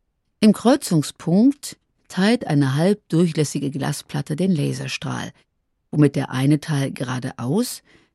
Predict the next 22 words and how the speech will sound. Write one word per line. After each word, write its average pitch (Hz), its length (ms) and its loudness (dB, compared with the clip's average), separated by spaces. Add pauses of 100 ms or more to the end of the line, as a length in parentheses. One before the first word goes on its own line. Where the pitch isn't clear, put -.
(140)
der - 140 -2
andere 254 360 6
im 143 120 2
rechten 135 420 -2
Winkel 135 300 -2
dazu 156 460 -4
in 202 180 2
die 226 160 -4
andere 143 400 0
Röhre 135 240 -4
läuft. - 520 -16 (760)
Am 180 180 2
Ende 285 220 8
jeder 143 360 2
Röhre 147 520 2
steht - 340 -8
ein 175 140 0
Spiegel, 156 640 0 (420)
der 214 80 -2
den 214 160 8
Laserstrahl 143 680 0
zurückschickt, - 1080 -6